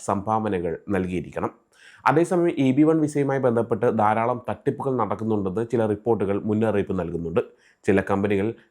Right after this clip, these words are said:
വ്യക്തികളുടെ പ്രൊഫൈലിൽ ഇല്ലാത്ത കാര്യങ്ങൾ കൂട്ടിച്ചേർക്കാൻ ശ്രമിക്കാറുണ്ട്. വ്യാജ ഗവേഷണ പ്രബന്ധങ്ങൾ ഉണ്ടാക്കാനോ പണം കൊടുത്ത് അവാർഡുകൾ നേടാനോ ശ്രമിക്കാം. ഇത്തരം പ്രവൃത്തികൾ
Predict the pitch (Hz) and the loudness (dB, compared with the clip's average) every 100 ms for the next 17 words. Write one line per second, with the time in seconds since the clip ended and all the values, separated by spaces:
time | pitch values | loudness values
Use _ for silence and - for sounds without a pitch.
0 | - 98 123 113 110 110 107 95 107 107 | -4 -2 2 4 4 2 -2 0 2 2
1 | 107 - 101 101 104 117 107 101 98 104 | 0 0 2 2 0 -2 -2 -2 0 -2
2 | 101 101 95 - 107 95 92 - 90 85 | -4 -6 -6 -2 -2 0 -4 -2 -4 -2
3 | 82 78 87 - - - - 95 95 95 | -4 -2 -2 -2 -12 -20 0 4 4 4
4 | 92 90 95 101 92 95 90 92 90 90 | 2 2 2 0 -4 -2 0 0 0 -2
5 | - 90 90 92 85 87 - _ 113 123 | -2 0 0 0 0 -2 -6 _ 4 4
6 | 135 131 117 117 104 - - 101 113 120 | 4 2 4 2 2 -4 0 4 4 2
7 | 123 117 104 101 101 87 - 80 78 101 | 2 2 2 2 0 -2 -4 -6 -2 -4
8 | - _ - 92 101 101 95 101 98 117 | -4 _ -8 0 2 0 -2 -4 -2 -2